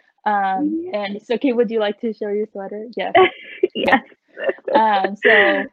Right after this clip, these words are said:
Speaker 1: I'm probably gonna start saying Kisans, but Kisans are just farmers in Punjabi and Hindi. So,
Speaker 2: Mm-hmm.
Speaker 1: um, uh, a policeman hit a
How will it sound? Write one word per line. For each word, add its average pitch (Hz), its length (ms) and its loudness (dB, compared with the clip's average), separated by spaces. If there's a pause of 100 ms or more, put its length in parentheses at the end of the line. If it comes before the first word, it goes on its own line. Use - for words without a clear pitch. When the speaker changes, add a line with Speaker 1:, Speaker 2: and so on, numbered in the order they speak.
(400)
Speaker 1:
I'm 254 240 0
probably 285 300 -2
gonna 302 200 -6
start 262 260 -6
saying 269 180 -8
Kisans, 208 520 -8
but 196 160 -10
Kisans 214 520 -6
are 190 280 -6
just 196 360 -12
farmers 190 360 -10 (100)
in 190 160 -12
Punjabi 196 380 -6
and 190 100 -12
Hindi. 185 400 -16 (760)
So, 185 80 -4
Speaker 2:
Mm-hmm. 214 480 0
Speaker 1:
um, 196 420 -4 (100)
uh, 196 540 -2 (260)
a 202 220 -6
policeman 220 840 -8 (200)
hit 196 260 -8 (240)
a 190 460 -6